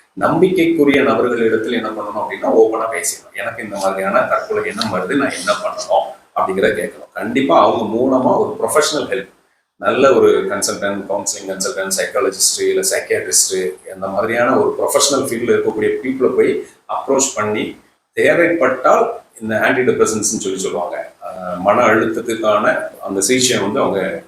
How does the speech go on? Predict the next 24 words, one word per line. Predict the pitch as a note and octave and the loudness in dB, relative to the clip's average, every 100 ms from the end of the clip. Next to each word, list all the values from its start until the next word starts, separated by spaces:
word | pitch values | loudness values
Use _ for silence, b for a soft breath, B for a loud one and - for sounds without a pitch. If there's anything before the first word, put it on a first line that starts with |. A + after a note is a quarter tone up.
| _ _ - | _ _ -6
எடுத்துக்கலாம். | G#2 G2+ F2 - - b b b b - | -4 -2 -2 -4 -4 b b b b -2
அது | B2+ C#3 | 2 4
போக, | C#3 A#2+ B2+ G3+ - - _ | 4 4 4 2 0 -6 _
ஒருவேளை | G2 A2 A2 C#3 | 0 2 4 4
அந்த | C3+ A#2+ | 4 4
நபருக்கு | G#2 A#2+ B2+ - C3+ - - - | 2 4 2 4 2 0 -2 -4
ஏற்கனவே | A2 - A#2+ A2+ A#2+ - - | -4 -4 -6 -4 -2 -4 -4
போதைப் | G#2 A#2 B2 B2 | -2 2 2 2
பொருட்கள் | A2 G#2+ A2 A2 | 0 0 -4 -4
பழக்கம் | G#2 G#2 A2 G#2+ G#2+ - | -2 -4 -4 -4 -6 -4
இருக்கும் | A2 A#2 B2 | -2 2 2
அப்படின்னா, | F#2 F#2 F#2+ A2 - - - | 2 0 0 0 0 -2 -8
அது | - G2+ | -6 -2
அறி-, | F2 B2 C#3+ | 0 2 2
அதிகரிக்காம | - C#3+ D3 D#3+ C#3+ C3+ | 2 2 2 2 0 2
பார்த்துக்கிடணும். | B2+ A2 G#2+ B2 D3+ | 0 0 -2 -2 -2
அப்படி | - A#2+ G#2 | -4 -8 -6
இல்லைன்னா, | G#2 - - | -4 -2 0
அதை | - | 0
அறவே | - - - - | 2 0 -2 -4
ஸ்டாப் | - - C3 A#2 | -4 -2 -2 -2
பண்ணிக்கிறது | A2 G2 G2 - - - | -4 -6 -4 -4 -4 -6
ரொம்ப | - - | -6 -6
நல்லது. | F#2 - - - | -6 -4 -4 -4